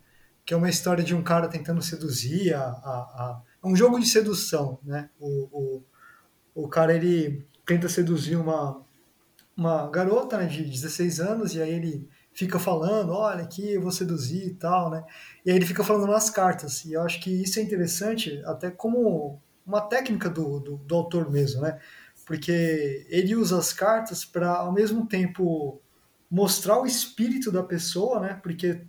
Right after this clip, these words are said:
talvez se ele descrevesse, é, ia perder um pouco do interesse, porque a pessoa, quando tá querendo conquistar ou tá fazendo uma aposta,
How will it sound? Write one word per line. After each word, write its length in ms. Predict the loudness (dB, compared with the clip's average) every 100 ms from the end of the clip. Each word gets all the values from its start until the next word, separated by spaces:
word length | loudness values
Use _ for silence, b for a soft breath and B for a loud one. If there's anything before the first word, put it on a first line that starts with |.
| _
talvez 240 | 0 2 2
se 80 |
ele 80 | 0
descrevesse, 1000 | 0 0 4 4 6 4 2 -2 -6 -10 _ b b b b _
é, 400 | 0 4 4 6
ia 140 | 6 6
perder 240 | 4 2
um 140 | 0 0
pouco 240 | 0 0
do 80 | 0
interesse, 480 | 4 4 4 0 -6
porque 720 | -8 0 2 4 2 -4 -12 _
a 80 | -6
pessoa, 420 | -4 -4 -2 -2
quando 220 | 0 0 0
tá 520 | 2 4 2 0 -4 _ _ -4
querendo 540 | 0 2 2 2 0
conquistar 580 | -2 -4 -2 -4 -2 -2
ou 60 | -2
tá 120 | -4
fazendo 280 | -4 -4 -2
uma 140 | -4
aposta, 640 | -4 2 2 2 -4 -10